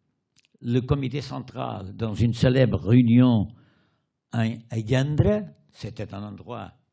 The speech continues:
proche et industriel, une ville industrielle aux alentours de Lisbonne. Et il a défendu une ligne que c'était de reculer, c'était de, euh, euh,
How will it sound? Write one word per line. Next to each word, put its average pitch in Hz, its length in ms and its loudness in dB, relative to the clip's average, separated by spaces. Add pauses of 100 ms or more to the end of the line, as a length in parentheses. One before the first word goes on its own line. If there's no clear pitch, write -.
proche 110 360 -8
et - 80 -10
industriel, 117 840 -2
une 107 180 2
ville 143 200 6
industrielle 117 840 -2 (600)
aux 90 200 -16
alentours 95 380 -8
de 87 60 -10
Lisbonne. 139 640 -10 (1120)
Et 135 160 4
il 254 100 2
a 269 80 0
défendu 226 520 4
une 208 180 4
ligne 220 360 -2
que - 100 -20
c'était 208 360 -6
de 208 560 -4 (880)
reculer, 208 460 -10 (320)
c'était 151 320 -10
de, 175 480 -6 (520)
euh, - 340 -10 (1500)
euh, - 400 -16